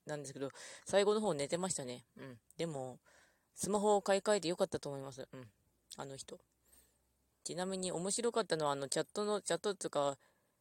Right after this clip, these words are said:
その人ちょっと寝落ちしてたんですけど、最初の方の枠で何もなかった時に、夜食って、あの、他のリスナーさんが言ってたんで、あ、アルミカップのうどん美味しいですよとか言って、なんかのんびり会話してたとこですね。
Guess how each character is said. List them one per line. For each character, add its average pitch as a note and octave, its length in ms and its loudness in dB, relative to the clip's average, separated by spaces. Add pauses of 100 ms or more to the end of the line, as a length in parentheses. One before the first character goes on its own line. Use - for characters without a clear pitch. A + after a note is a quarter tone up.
(100)
そ - 120 -10
の G#3+ 80 -2
人 G3+ 140 -2
ち - 100 -6
ょ - 20 -2
っ - 20 -4
と D#3+ 100 -2
寝 D#3+ 140 0
落 A3+ 160 2
ち C4+ 120 0
し - 60 2
て B3+ 120 0
た A3+ 140 2
ん D#3+ 80 -2
で D3 80 -2
す - 80 -2
け D3+ 120 2
ど、 C#3+ 200 0
最 G#3 180 2
初 A3 120 2
の A3+ 120 0
方 B3 120 2
の E3+ 120 4
枠 D3+ 220 10
で D3+ 140 4
何 F3 320 0
も F#3 80 0
な F#3 140 0
か G3 80 6
っ F#3+ 40 -2
た D#3 120 0
時 D3 240 -4
に、 C#3 280 -4 (1120)
夜 E3 140 4
食 G#3+ 380 4
っ - 20 0
て、 F3 120 6
あ D3+ 60 6
の、 D3+ 160 2
他 E3 240 2
の F3 460 6 (180)
リ E3+ 100 0
ス F#3+ 120 2
ナ F3+ 160 2
ー - 20 2
さ F3+ 140 0
ん F3 40 -4
が F3 60 0
言 E3+ 80 0
っ - 40 -14
て E3 100 -8
た D#3 140 0
ん C#3+ 60 -4
で、 C#3 80 0
あ、 - 280 2
ア E3 80 6
ル F#3+ 80 0
ミ G#3 120 0
カ A#3 80 4
ッ A#3 40 0
プ G#3+ 100 -6
の E3 120 4
う D#3 40 2
ど D#3 120 0
ん - 40 2
美 D#3+ 60 2
味 E3+ 40 0
し G3+ 120 -2
い - 20 -4
で E3 100 0
す D3+ 80 0
よ D3+ 80 2
と C#3+ 80 -6
か D3 60 2
言 - 20 0
っ - 40 -14
て、 - 80 -8
な C#3+ 140 -6
ん - 20 -8
か C#3+ 80 0
の D3+ 120 -2
ん F3 80 -2
び A3 80 0
り G3 80 0
会 D3+ 160 2
話 D3 120 0
し - 40 -6
て D#3 80 -6
た C#3 120 -4
と - 120 -16
こ A#2+ 120 -8
で C3+ 100 -12
す - 120 -12
ね。 A#2+ 140 -20